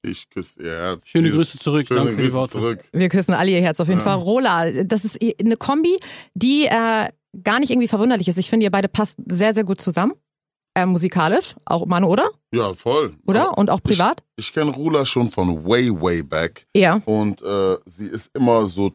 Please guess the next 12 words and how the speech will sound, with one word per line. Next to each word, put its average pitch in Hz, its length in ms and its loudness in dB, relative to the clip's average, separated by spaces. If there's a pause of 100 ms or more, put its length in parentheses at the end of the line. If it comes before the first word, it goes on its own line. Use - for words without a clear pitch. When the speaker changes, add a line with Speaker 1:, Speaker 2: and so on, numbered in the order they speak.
Speaker 1:
top-notch 95 560 0
gewesen, 90 480 -2
was 87 180 -2
so 95 100 -6
deutschsprachigen 90 720 -2
R - 80 -4
and 90 240 2
B 98 120 0
angeht. 87 380 -2 (500)
Die 110 80 -4
Vorreiterin 113 720 2
sozusagen. 98 760 -2